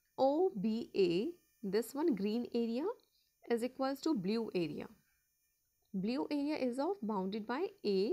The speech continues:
B, C and D. In this way, if we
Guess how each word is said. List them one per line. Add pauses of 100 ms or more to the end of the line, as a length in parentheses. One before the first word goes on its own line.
(140)
B, (120)
C
and (160)
D. (1160)
In
this
way, (1700)
if
we